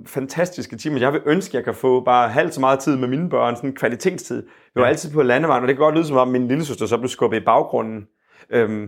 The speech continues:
Speaker 1: det kan sgu også godt være, hun gjorde, men, men vi var sammen som familie, og vi havde alle sammen en funktion.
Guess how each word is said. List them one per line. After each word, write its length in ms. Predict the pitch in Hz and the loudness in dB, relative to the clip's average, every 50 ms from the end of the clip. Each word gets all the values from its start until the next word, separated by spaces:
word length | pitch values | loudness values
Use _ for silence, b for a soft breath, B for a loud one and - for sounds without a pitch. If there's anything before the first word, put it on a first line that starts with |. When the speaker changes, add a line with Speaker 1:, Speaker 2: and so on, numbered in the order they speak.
| 101 _ _ _ _ _ _ _ _ - | -10 _ _ _ _ _ _ _ _ -10
Speaker 1:
det 80 | - 107 | -10 -8
kan 40 | 101 | -8
sgu 160 | - - 95 | -8 -8 -10
også 120 | 101 - | -8 -6
godt 160 | - 110 101 | -6 -6 -4
være, 100 | 104 120 | -2 -2
hun 100 | 127 127 | -4 0
gjorde, 220 | 113 139 156 175 165 | 2 2 2 2 2
men, 180 | 139 127 127 | 0 0 0
men 120 | 135 131 127 | 0 0 2
vi 100 | 147 139 | 2 2
var 80 | 131 | 2
sammen 240 | - - 180 202 196 | 2 2 0 0 -2
som 100 | 170 151 | -6 -6
familie, 380 | 147 165 175 214 254 262 240 214 | -6 -2 -2 0 0 2 2 2
og 80 | 160 | 4
vi 40 | 151 | 4
havde 140 | 165 185 185 | 2 2 2
alle 100 | 185 185 | 2 2
sammen 140 | 202 190 180 | 0 -2 -2
en 40 | 143 | -4
funktion. 440 | 156 139 131 - 202 208 214 196 | -4 -2 -2 -2 -2 -2 -2 -6